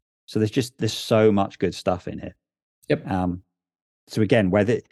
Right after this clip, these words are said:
Speaker 1: you know, it, it's called Captain's Log and it's intended as being a thing that helps you play solo. But for me, the reason I love this book is that this book could help me play Star Trek in lots of other ways. I, I, I'm never gonna use this book to play solo,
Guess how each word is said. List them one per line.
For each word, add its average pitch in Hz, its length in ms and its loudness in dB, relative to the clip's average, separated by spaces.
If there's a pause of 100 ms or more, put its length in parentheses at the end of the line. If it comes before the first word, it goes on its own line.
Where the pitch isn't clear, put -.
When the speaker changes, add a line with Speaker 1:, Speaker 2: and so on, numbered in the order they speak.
(100)
Speaker 1:
you 123 80 2
know, - 100 0 (160)
it, 110 180 -6
it's 127 160 0
called 156 300 4
Captain's 120 380 2
Log 113 180 6
and 107 100 0
it's 104 140 -6
intended 110 480 2
as 92 80 -2
being 104 260 2
a 98 140 -6 (100)
thing 107 200 2
that 104 120 0
helps 110 300 0
you 95 60 -6
play 92 240 0
solo. 90 640 0 (520)
But 113 120 0
for 110 100 -2
me, 120 280 4
the 98 100 2
reason 95 280 2
I 90 40 -2
love 98 220 2
this 87 140 -4
book - 300 -4
is 87 120 -8
that 95 320 0 (460)
this 113 140 2
book 110 220 2
could 104 120 0
help 98 240 0
me 101 120 -2
play 92 260 -2
Star 95 380 0
Trek - 260 -4
in 110 80 0
lots 107 260 0
of 98 80 -2
other 104 220 2
ways. 76 300 -4
I, 98 200 0
I, 107 180 -2 (120)
I'm 110 180 2
never 113 240 4
gonna 101 140 2
use 92 160 0
this 85 80 -14
book - 160 -6
to - 60 -18
play 85 160 -6
solo, - 320 -8